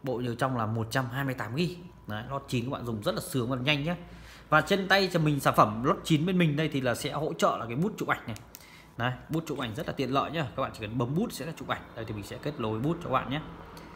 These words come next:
Đấy, rất tiện lợi ở trên sản phẩm Samsung Note chín, nó hơn Note tám rất nhiều nhá. Đấy, đấy, các bạn bấm bút sẽ là chụp ảnh luôn. Đấy, đây. Màn hình là quay phim, nó sẽ có độ phim này. Các bạn có thể là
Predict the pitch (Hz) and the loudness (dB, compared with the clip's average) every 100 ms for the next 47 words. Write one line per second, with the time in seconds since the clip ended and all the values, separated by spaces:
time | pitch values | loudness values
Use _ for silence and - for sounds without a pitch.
0 | - - - 117 123 170 180 - 143 98 | -18 -18 -4 -2 -2 -2 0 2 2 0
1 | 107 147 135 110 95 - 139 143 143 - | -2 -2 -2 -4 -6 -4 -4 -2 -4 -4
2 | - - 127 208 - 110 110 143 139 156 | -4 0 0 -2 -6 -4 0 0 0 -2
3 | 117 101 143 226 170 120 113 160 - - | -2 -2 -2 0 2 2 0 -4 -6 -18
4 | - - - - - - 117 220 - - | -20 -20 -20 -20 -20 -6 -4 -4 -6 -12
5 | 113 127 131 139 127 147 - 135 151 135 | -10 -6 -2 -2 0 -2 -4 -6 -6 -2
6 | 120 - 113 131 - - 98 101 135 - | -2 -2 0 0 -2 -6 -4 -4 -4 -6
7 | - 107 - - - - - 127 123 131 | -4 -4 -4 -6 -6 -6 -2 2 4 4
8 | 131 117 - 135 123 160 139 117 113 127 | 2 2 0 0 2 2 2 0 -4 -4
9 | 135 123 117 - 151 131 113 - - - | -4 -4 -4 -2 -2 0 -4 -8 -12 -16
10 | - - - - 147 123 123 113 | -14 -16 -16 0 2 2 0 -2